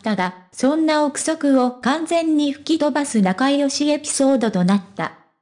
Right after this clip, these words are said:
これに対して、Twitterへのファンからは、「五人でプリクラってみことすぎる、エモい。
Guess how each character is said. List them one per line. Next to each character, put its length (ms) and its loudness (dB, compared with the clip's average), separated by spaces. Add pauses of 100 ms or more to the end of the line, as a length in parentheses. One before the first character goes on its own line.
(120)
こ 120 -2
れ 140 0
に 160 -4
対 240 -2
し 120 -8
て、 420 -6
Twitter 600 0
へ 160 2
の 160 4
フ 60 -6
ァ 140 2
ン 80 6
か 140 2
ら 140 2
は、 280 -2 (140)
「五 120 4
人 280 2
で 280 -2
プ 120 0
リ 100 2
ク 140 -2
ラ 100 0
っ 40 -2
て 200 -2
み 140 2
こ 160 -4
と 140 0
す 140 -4
ぎ 140 2
る、 380 -2
エ 100 0
モ 180 4
い。 160 -6